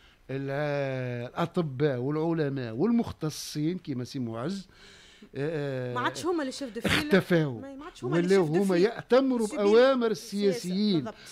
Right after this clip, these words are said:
Speaker 1: وربما راهو غدوة لا قدر الله إذا تكون حصيلة كبيرة متاع الوفيات، أنا خايف عليهم.
Speaker 2: تعرف
Speaker 1: أنا
Speaker 2: اليوم أنا البارح نحكي مع د-، الدكتور رفيق بوجدارية، هو رئيس قسم الاستعجالي في عبد الرحمن مامي فريال.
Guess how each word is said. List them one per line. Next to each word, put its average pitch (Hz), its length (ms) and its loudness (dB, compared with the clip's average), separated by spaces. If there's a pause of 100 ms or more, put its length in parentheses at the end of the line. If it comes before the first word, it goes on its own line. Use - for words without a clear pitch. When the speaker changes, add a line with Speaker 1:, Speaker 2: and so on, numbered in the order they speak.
(160)
Speaker 1:
وربما 170 680 0
راهو 139 240 -8
غدوة 190 300 -8 (320)
لا 104 140 -20
قدر 135 260 -10
الله 143 320 -8
إذا 110 100 -12
تكون 143 280 -12
حصيلة 131 440 -10
كبيرة 131 340 -10
متاع 107 260 -12
الوفيات، 117 680 -8 (920)
أنا 123 140 -6
خايف 196 440 -8
عليهم. 196 220 -8 (300)
Speaker 2:
تعرف 330 300 -6
Speaker 1:
أنا 262 80 -6
Speaker 2:
اليوم 294 160 -4
أنا 254 100 -6
البارح 220 320 -6
نحكي 247 280 -10
مع 196 180 -10
د-، 185 100 -10
الدكتور 190 520 -6
رفيق 220 420 -8
بوجدارية، 208 580 -6
هو 240 220 -4
رئيس 226 360 -8
قسم 269 260 -10
الاستعجالي 220 540 -10
في 240 100 -14
عبد 190 160 -12
الرحمن 208 280 -10
مامي 202 180 -8
فريال. 170 300 -12